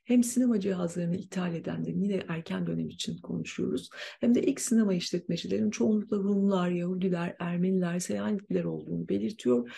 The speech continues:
ve bin dokuz yüz otuzlu yıllardan sonra sinema işletmeciliği alanında faaliyet gö-, gösteren Ermeni, Rum, Yahudi sinemacıların azalmaya ve yerlerini yavaş yavaş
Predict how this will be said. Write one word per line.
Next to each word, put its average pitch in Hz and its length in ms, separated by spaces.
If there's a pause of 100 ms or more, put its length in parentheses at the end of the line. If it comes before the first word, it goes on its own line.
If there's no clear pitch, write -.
(260)
ve 214 80
bin 214 100
dokuz 233 240
yüz 240 60
otuzlu 226 420
yıllardan 196 640
sonra 170 440
sinema 247 360
işletmeciliği 185 680
alanında 180 600
faaliyet 196 520
gö-, 175 260
gösteren - 640 (920)
Ermeni, 180 480
Rum, 190 200
Yahudi 196 340
sinemacıların 175 600
azalmaya 185 640 (480)
ve 190 40
yerlerini 214 640
yavaş 233 420
yavaş 226 320